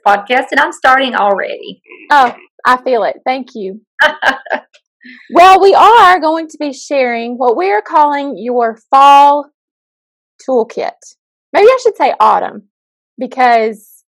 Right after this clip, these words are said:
Speaker 2: I'm very hesitant to say fall break because my mother fell and broke her leg one year during fall break. So when I say fall break, I associate it with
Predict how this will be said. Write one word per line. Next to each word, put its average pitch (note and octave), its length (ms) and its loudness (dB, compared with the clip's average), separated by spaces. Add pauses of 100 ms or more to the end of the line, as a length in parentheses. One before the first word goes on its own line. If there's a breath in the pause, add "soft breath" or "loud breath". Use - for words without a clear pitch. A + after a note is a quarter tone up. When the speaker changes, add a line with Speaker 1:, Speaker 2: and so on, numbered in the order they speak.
(600)
Speaker 2:
I'm C#4 100 0
very G#4 240 4
hesitant C#4 460 -2
to A#3+ 80 -16
say A#3+ 200 -2
fall A3+ 280 0
break G3+ 540 -4
because A#3 400 -6
my A3+ 140 -8
mother A3+ 340 -4 (160)
fell G#3 380 -2
and G#3 260 -10
broke A3 340 -4
her G#3+ 160 -8
leg G3 440 -4 (380)
one A3+ 220 -8
year G#3 160 -8
during F#3+ 240 -12
fall G#3+ 240 -2
break. A3 420 -4 (720)
So B3+ 140 4
when B3 100 -2
I B3 160 -4
say A#3 300 -2
fall A#3 240 2
break, A#3 340 2
I G#3+ 140 0
associate A3 480 -4
it D#3+ 100 -4
with G3+ 220 -8